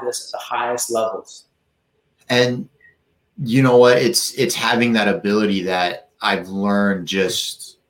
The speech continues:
Speaker 2: over the years is you can learn something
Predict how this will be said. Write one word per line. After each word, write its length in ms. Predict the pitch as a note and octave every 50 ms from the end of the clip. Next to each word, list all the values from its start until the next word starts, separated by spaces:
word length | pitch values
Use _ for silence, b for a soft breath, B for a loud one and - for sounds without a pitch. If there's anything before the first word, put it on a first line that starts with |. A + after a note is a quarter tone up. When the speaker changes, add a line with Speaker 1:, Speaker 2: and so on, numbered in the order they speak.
| _ _ _ -
Speaker 2:
over 280 | A2+ G#2+ G#2 G2 G2
the 120 | F2+ F#2 F#2
years 460 | F2+ F#2+ G2+ G#2 G2+ G2+ G2+ F#2 F#2
is 600 | F#2 F2+ F2+ F2 E2+ E2 - - - - - _ _ _ _ _ _ _ _ _ _ _ _ _ _ _ _
you 340 | G#2 G2+ G#2 B2+ D3+ E3 D#3+
can 360 | - C#3+ A#2+ G#2 G2 F#2 F#2
learn 280 | G2+ G2+ G2+ G#2 G#2+ G#2
something 720 | - - G#2 G2+ G2 - - A#2 A2+ A#2 B2 C3 C3 -